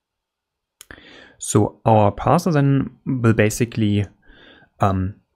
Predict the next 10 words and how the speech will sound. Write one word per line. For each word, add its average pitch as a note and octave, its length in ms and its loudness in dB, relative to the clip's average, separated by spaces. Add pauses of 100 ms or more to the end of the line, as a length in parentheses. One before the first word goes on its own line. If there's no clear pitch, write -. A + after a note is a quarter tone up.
has - 160 -2
to A#2 100 -2
use A2+ 260 0
the - 80 -8
function E3+ 360 -2
that D#3+ 140 -6
we, D3 280 0
uh, C#3 100 -2
describe, B2 520 -2 (420)
and G#2 420 -2